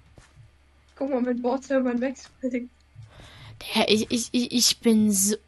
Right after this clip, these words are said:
Speaker 2: So, was hast du vorhin gesagt, muss ich. Ah, jetzt habe ich immerhin
Speaker 1: Slash
Speaker 2: Scheine
Speaker 1: Trueberg musst du eingeben, um die Sachen zu kriegen.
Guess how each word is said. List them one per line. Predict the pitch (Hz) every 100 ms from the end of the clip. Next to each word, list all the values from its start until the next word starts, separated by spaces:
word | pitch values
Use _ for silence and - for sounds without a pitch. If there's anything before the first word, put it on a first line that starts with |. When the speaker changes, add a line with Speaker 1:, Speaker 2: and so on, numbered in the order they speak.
| _ - - _ _ _ _ _ _ _ _ - - - -
Speaker 2:
So, | - 262 -
was | 226 302 370
hast | -
du | 311
vorhin | 311 320
gesagt, | 285 254 302 -
muss | 285
ich. | 269 240 _ _ -
Ah, | 330 285
jetzt | 208 -
habe | 254
ich | 254
immerhin | 254 254 254 240 240 240 - - - - - - - - - -
Speaker 1:
Slash | 240 262
Speaker 2:
Scheine | 240
Speaker 1:
Trueberg | 220 208 254 208 220
musst | 226
du | 185
eingeben, | 220 208 202
um | 220
die | 220
Sachen | 220 220
zu | 202
kriegen. | - 196